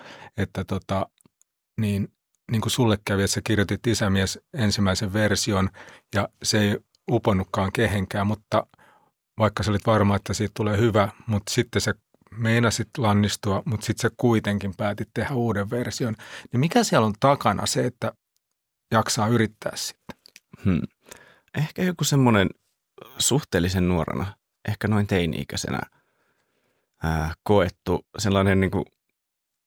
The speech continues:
Speaker 2: ajatus siitä, semmonen tietynlainen, jota mä oikeesti ehkä ajattelen semmosena omana supervoimana, on sellainen, että, että mä jotenkin tajusin sen, että,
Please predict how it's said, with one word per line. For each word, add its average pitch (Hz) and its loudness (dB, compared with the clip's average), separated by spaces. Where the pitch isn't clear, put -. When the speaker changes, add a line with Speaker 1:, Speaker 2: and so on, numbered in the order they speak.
Speaker 2:
ajatus 104 -2
siitä, - -4
semmonen 98 0
tietynlainen, 85 2
jota 95 0
mä 98 2
oikeesti - 0
ehkä - -4
ajattelen 82 0
semmosena 92 -4
omana 87 2
supervoimana, 82 -2
on 101 2
sellainen, 95 4
että, 92 -2
että - -12
mä 101 0
jotenkin 104 -2
tajusin 104 2
sen, 87 0
että, 85 -6